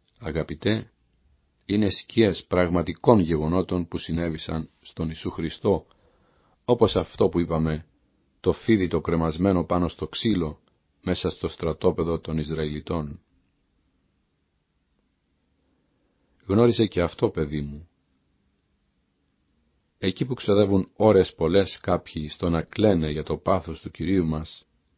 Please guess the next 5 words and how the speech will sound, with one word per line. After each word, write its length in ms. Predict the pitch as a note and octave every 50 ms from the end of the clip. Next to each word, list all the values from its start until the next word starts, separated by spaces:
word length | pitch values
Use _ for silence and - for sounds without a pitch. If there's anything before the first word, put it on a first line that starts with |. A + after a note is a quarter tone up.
| _ _ _ _ _ _ _ _ _ _ _ _ _ _ _ _
και 120 | - G2+
συλλογίζονται 600 | - - G#2 G2 F#2 F#2 A#2 B2 G#2+ A2+ G2+ G2
την 140 | F2+ - F2
υπομονή 560 | E2+ D#2 D#2+ D#2+ D#2+ D2+ D2+ E2+ G#2 A2 G2+
του 260 | - F2+ F2+ F#2 G2